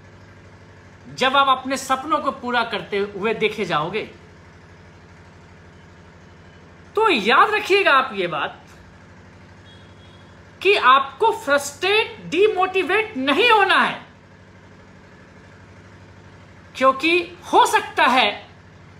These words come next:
कि ये जो lockdown आपके जिंदगी में जो problems आ रहे हैं,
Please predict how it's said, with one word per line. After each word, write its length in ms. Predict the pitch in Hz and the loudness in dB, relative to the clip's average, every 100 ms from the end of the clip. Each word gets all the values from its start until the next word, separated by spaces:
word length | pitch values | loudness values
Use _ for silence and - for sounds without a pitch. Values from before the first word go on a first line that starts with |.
| - | -4
कि 80 | 285 | 0
ये 180 | 339 | 2
जो 140 | 349 359 | 2 0
lockdown 600 | 254 277 349 285 339 349 | 2 4 2 4 4 4
आपके 320 | 320 311 339 | 2 -2 -6
जिंदगी 460 | 214 294 330 359 415 | -6 -4 -2 0 0
में 180 | 392 320 | 0 -2
जो 140 | 339 - - - - - - - - | -4 -8 -16 -20 -20 -20 -20 -10 2
problems 520 | 311 320 440 427 339 | 2 4 2 2 2
आ 120 | 285 | 2
रहे 160 | 262 208 | 2 -2
हैं, 280 | 175 - | -6 -14